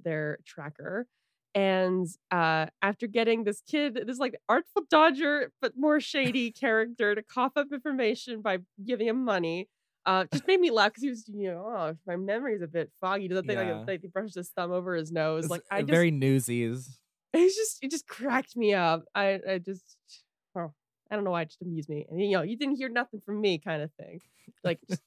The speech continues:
Speaker 2: <laughs>
Speaker 1: perfection, perfection.
Speaker 2: Love
Speaker 1: Mako
Speaker 2: it.
Speaker 1: and Korra then run into Equalist Chi blockers who have taken Bolin and the other triple threats. And, um, Korra's, Korra then gets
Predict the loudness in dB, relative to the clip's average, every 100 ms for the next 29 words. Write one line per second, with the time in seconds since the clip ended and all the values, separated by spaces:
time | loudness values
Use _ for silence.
0 | -10 -14 _ -20 _ _ _ _ -4 -2
1 | -2 -4 -8 -8 -10 _ -6 -6 -8 -10
2 | -14 -14 _ _ _ _ _ -2 0 2
3 | 0 0 0 -2 0 0 0 2 0 -2
4 | -2 -2 -4 -6 -6 -6 -6 -10 -6 -6
5 | -6 -8 -6 0 0 0 -6 -6 -8 -8
6 | -10 -8 -4 -4 -2 -2 -2 -4 -6 -6
7 | -6 -6 -8 -10 -12 -14 -12 -10 -10 -12
8 | -16 -18 _ _ -6 -2 -2 -4 -8 -16
9 | _ _ _ -4 -4 -4 -8 -14 -4 0
10 | 2 0 -8 _ -2 0 2 0 -2 -8
11 | -18